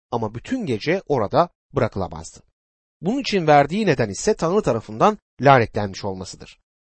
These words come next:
Tanrınız Rabbin miras olarak size vereceği ülkeyi kirletmeyeceksiniz der. Mesih bizler için lanetlenmişti. Soru şudur: Mesih ne zaman lanetlendi? Beden alıp insan olduğunda mı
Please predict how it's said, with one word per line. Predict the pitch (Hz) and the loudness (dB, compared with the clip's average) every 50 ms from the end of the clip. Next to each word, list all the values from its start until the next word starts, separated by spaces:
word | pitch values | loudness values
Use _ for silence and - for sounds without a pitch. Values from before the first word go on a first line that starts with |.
| _ - | _ -6
Tanrınız | - 135 131 123 131 175 240 247 208 170 | -2 0 0 0 2 0 -2 -2 2 4
Rabbin | 143 127 120 120 160 208 | 4 4 4 2 -4 -4
miras | 190 151 139 135 147 196 214 - 147 | -2 0 2 4 6 6 6 4 0
olarak | 120 110 101 98 - | -2 -2 -4 -4 -6
size | - 135 139 180 165 | -8 -4 -2 2 2
vereceği | 131 110 101 - 101 98 101 - | 2 2 0 -2 -6 -8 -6 -6
ülkeyi | 156 160 127 - - 120 147 202 208 - _ _ _ _ | -8 -10 -8 -6 -2 0 0 0 0 -2 _ _ _ _
kirletmeyeceksiniz | - 165 160 175 190 - - 113 104 101 95 107 98 - - - 95 85 - - | -4 2 4 4 4 4 2 -4 -6 -6 -6 -8 -10 -10 -10 -12 -12 -12 -10 -12
der. | - - _ _ _ _ _ _ _ _ _ _ - 135 | -14 -16 _ _ _ _ _ _ _ _ _ _ -8 0
Mesih | 139 165 170 - - 269 247 - - | 2 2 2 4 2 -2 -2 -4 -6
bizler | 160 160 151 156 196 160 | -4 -4 -2 0 0 0
için | 113 - - 170 196 202 _ _ _ - | 0 -2 -6 -6 -8 -8 _ _ _ -2
lanetlenmişti. | 117 110 107 101 95 - - 95 92 90 85 - - - - - _ _ _ _ _ _ _ _ | 0 0 0 0 -4 -4 -4 -6 -6 -6 -8 -14 -16 -18 -18 -20 _ _ _ _ _ _ _ _
Soru | - - - - 156 170 214 | -20 -10 0 2 2 2 2
şudur: | - - 160 - - - - _ _ _ _ _ _ _ _ - | 0 -2 -6 -8 -8 -18 -20 _ _ _ _ _ _ _ _ -4
Mesih | 156 180 208 202 - 254 240 - _ - | 4 4 4 6 6 2 0 -2 _ -4
ne | 165 196 233 202 | 4 6 6 6
zaman | 165 143 135 151 170 180 180 _ _ - | 6 4 4 4 2 2 -2 _ _ -4
lanetlendi? | 120 117 104 98 92 90 - - 85 80 76 - _ _ _ _ _ _ _ _ _ - | -2 -2 -2 -2 -6 -8 -10 -12 -12 -12 -14 -20 _ _ _ _ _ _ _ _ _ 2
Beden | 139 156 165 214 190 | 2 4 6 6 4
alıp | 123 110 156 180 _ - - | 4 2 0 -2 _ -8 -8
insan | 143 143 143 - - 208 202 196 170 - - | -6 -6 -6 -4 -2 -2 -2 -2 -4 -4 -4
olduğunda | 143 139 139 135 127 143 147 147 147 147 165 208 220 | -2 -2 -2 -4 -4 -8 -6 -6 -4 4 6 6 8
mı | 185 135 98 | 8 6 0